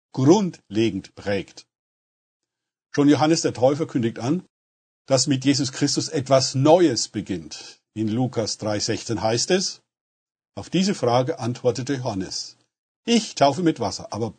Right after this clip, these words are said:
bald kommt einer, der stärker ist als ich, so viel gewaltiger,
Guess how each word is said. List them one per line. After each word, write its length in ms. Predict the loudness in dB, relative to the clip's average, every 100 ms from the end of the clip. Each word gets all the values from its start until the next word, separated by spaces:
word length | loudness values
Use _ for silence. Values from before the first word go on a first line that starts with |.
| 2
bald 340 | 6 6 2
kommt 240 | -4 -4 -4
einer, 360 | -8 -8 -8 -14 _ _ _ _
der 180 | -4 -2
stärker 640 | -4 2 6 6 4 -2
ist 220 | -2 -4
als 200 | -6 -8
ich, 240 | -10 -14 -20 _ _ _ _ _
so 380 | 6 6 6 -2 _ -2
viel 300 | 0 0 0
gewaltiger, 680 | 2 2 0 0 -2 -2